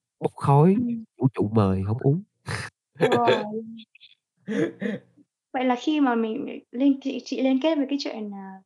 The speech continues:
Speaker 2: quy phục lúc nãy đi, vậy thì suy ra là cái việc mà quy phục á, là nó giúp cho cái, cái dòng chảy năng lượng của mình nó được, được lưu thông, đúng không?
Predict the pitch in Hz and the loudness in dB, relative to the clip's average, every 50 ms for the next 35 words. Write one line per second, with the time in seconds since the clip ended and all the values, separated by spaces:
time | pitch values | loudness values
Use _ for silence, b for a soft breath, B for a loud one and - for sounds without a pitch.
0 | _ _ - 254 254 254 - 220 220 240 254 262 254 254 262 277 247 - - _ | _ _ -4 -4 -4 -2 -2 -2 0 2 2 2 2 2 0 0 0 0 -4 _
1 | _ _ _ _ _ _ _ - 240 240 233 220 220 208 208 - _ _ _ - | _ _ _ _ _ _ _ -4 -2 -2 -2 -2 -2 -4 -6 -10 _ _ _ -16
2 | - - 285 277 277 269 262 262 233 220 202 202 202 - _ - 247 254 262 277 | -6 0 2 4 4 4 2 2 0 -2 -6 -10 -14 -18 _ -8 -6 -4 -4 -4
3 | 247 220 202 196 - - 262 254 254 - 240 - - 269 277 294 285 285 - _ | -4 -6 -10 -10 -6 -4 -4 -4 -2 -4 -6 -6 -4 -2 -2 -2 -2 -4 -10 _
4 | _ _ _ _ _ - 214 208 214 233 254 285 320 320 320 294 269 269 262 254 | _ _ _ _ _ -12 -8 -6 -2 -2 0 0 0 -2 -2 -4 -6 -4 -2 -4
5 | 254 254 262 - 254 269 285 320 311 - 226 - 208 226 240 247 254 - - - | -4 -4 -4 -4 -4 -2 -2 -2 -4 -8 -10 -10 -6 -2 0 0 0 0 -2 -6
6 | 214 208 208 202 202 196 190 202 240 247 240 214 - _ _ _ _ _ _ _ | -8 -8 -8 -8 -10 -10 -8 -6 -4 -2 -4 -4 -6 _ _ _ _ _ _ _
7 | - 220 208 214 _ _ _ _ _ _ - 254 262 277 262 262 - 294 277 269 | -10 -10 -10 -10 _ _ _ _ _ _ -4 0 0 0 0 0 0 0 2 2
8 | 269 254 247 269 294 294 294 | 4 4 4 4 2 0 0